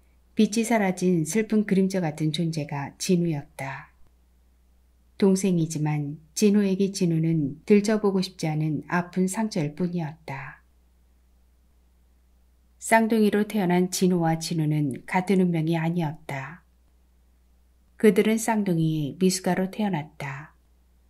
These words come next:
다행히 상태가 나았던 진우는 금세 인큐베이터에서 나왔지만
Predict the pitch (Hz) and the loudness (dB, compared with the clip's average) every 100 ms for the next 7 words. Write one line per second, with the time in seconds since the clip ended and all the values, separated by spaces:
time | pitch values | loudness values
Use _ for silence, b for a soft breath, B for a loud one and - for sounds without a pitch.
0 | _ _ _ _ _ _ - 185 180 165 | _ _ _ _ _ _ 2 2 4 2
1 | 175 160 131 - 220 220 220 208 185 180 | 0 0 0 0 0 0 0 2 2 0
2 | 180 185 185 175 156 147 143 - _ _ | 0 0 0 -2 -2 -2 -6 -10 _ _
3 | _ _ - 214 214 226 208 190 214 202 | _ _ 4 6 6 4 2 2 2 2
4 | 190 180 165 165 175 165 160 160 143 143 | 2 2 0 0 0 0 -2 -4 -6 -6
5 | 143 | -6